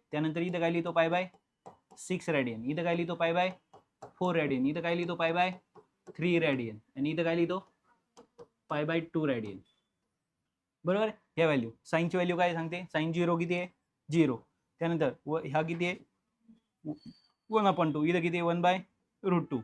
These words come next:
हा किती आहे, root थ्री upon टू, आणि हा किती आहे, वन. ओके,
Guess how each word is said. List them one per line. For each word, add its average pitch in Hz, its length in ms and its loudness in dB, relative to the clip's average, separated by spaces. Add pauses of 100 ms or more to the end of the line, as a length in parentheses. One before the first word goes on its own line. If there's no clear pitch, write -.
(200)
हा 147 80 0
किती 170 220 -2
आहे, 185 100 -2 (1300)
root 175 300 0
थ्री 165 160 2
upon 175 340 2 (460)
टू, 139 140 -4 (140)
आणि 147 140 -4
हा 156 100 -2
किती 165 240 -4
आहे, 180 100 -6 (460)
वन. 131 200 -2 (720)
ओके, 165 160 -4